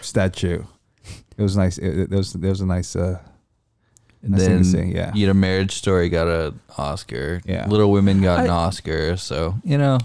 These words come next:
Speaker 3: We
Speaker 2: it's
Speaker 3: were
Speaker 2: good for everyone.
Speaker 3: We were all pretty happy, right?
Speaker 2: Pretty happy.
Speaker 3: Yeah, I mean, I
Speaker 2: Yeah.
Speaker 3: think there's always gonna be,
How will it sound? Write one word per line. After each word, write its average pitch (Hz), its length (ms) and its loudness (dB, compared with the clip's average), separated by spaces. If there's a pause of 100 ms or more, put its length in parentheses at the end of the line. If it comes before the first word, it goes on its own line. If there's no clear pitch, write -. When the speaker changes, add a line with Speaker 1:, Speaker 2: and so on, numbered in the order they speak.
(160)
Speaker 3:
We - 80 2
Speaker 2:
it's 339 80 4
Speaker 3:
were 330 100 2
Speaker 2:
good 87 160 -2
for - 120 -10
everyone. - 460 -8
Speaker 3:
We 127 120 2
were 294 80 2
all 254 80 0
pretty 135 200 0
happy, 120 280 0
right? 92 280 0 (600)
Speaker 2:
Pretty 190 220 2
happy. 92 280 0
Speaker 3:
Yeah, 113 180 4
I - 80 2
mean, 156 160 4
I - 80 6
Speaker 2:
Yeah. 98 220 6
Speaker 3:
think 98 100 0
there's 127 180 4
always 113 200 4
gonna 98 140 2
be, 90 220 2